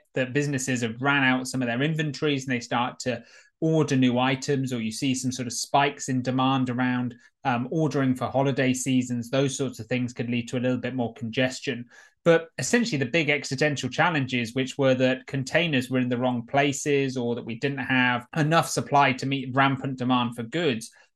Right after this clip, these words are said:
that's gone away. So unless we see some big supply shock, some sort of external shock, or a much, much stronger, um, demand situation in terms of goods,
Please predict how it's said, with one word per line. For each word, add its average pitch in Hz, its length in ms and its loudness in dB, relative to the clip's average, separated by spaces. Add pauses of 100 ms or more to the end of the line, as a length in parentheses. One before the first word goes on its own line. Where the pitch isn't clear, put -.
that's 165 300 2
gone 139 200 2
away. 123 380 2
So 135 220 0
unless 170 360 -2
we 147 80 -4
see 131 300 0
some 127 400 0
big 151 320 0
supply 123 500 2
shock, 139 500 0
some 120 240 -8
sort 117 220 -6
of 120 80 -6
external 127 460 -2
shock, 127 340 -2
or 135 140 -6
a 120 40 -2
much, 151 460 -2
much 131 280 -2
stronger, 127 640 0 (300)
um, 117 280 0
demand 139 440 4
situation 127 640 -2
in 113 100 -2
terms 117 300 -6
of - 140 -14
goods, 160 340 0